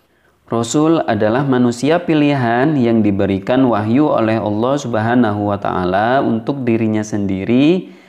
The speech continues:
dan mempunyai kewajiban untuk menyampaikan wahyu yang diberi oleh Allah tersebut untuk umat manusia atau umatnya.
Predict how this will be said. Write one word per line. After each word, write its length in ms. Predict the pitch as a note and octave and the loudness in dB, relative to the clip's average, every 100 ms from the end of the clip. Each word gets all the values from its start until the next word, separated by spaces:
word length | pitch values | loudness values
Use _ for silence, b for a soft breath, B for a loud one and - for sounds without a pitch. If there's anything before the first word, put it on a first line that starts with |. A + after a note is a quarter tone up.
| B - | B -2
dan 240 | G#2+ G2+ | 0 2
mempunyai 560 | G2+ G2 A2 C3+ E3+ F3+ | 0 0 2 2 2 2
kewajiban 800 | F3+ E3+ D#3 D#3+ C#3+ C#3 C3+ C3+ | 2 2 2 2 2 2 2 2
untuk 400 | G#2 G#2 C3 A#2+ | 0 -2 -2 0
menyampaikan 720 | A2+ A2 G#2 A2+ B2+ D3+ D#3 | 0 0 -2 -2 -2 0 2
wahyu 480 | C#3 C3+ C3 D#3 D#3 | 2 2 2 2 4
yang 240 | C3+ A#2 | 4 4
diberi 400 | A2 G2+ G2+ G2 | 2 2 0 0
oleh 240 | G2+ G#2+ | -2 -2
Allah 240 | G2+ G2+ G#2 | -2 -2 -2
tersebut 880 | G#2 G2+ G2 G2 A2+ B2 C#3 E3 - | -4 -4 -6 -4 -2 0 0 -2 -4
untuk 640 | A2 G2+ G2 G2+ - - | -4 -4 -4 -4 -6 -6
umat 480 | G#2+ G2 A2+ A#2+ G#2+ | -6 -2 -2 -4 -4
manusia 800 | G#2 G2+ G2+ G#2+ G2 F#2 F2+ F2 | -4 -6 -8 -6 -4 -2 -4 -6
atau 320 | F#2 - A2 D#2 | -8 -2 -2 0
umatnya. 720 | G#2+ G#2 G2 - G#2 F#2 | -2 -2 -4 -4 -4 -4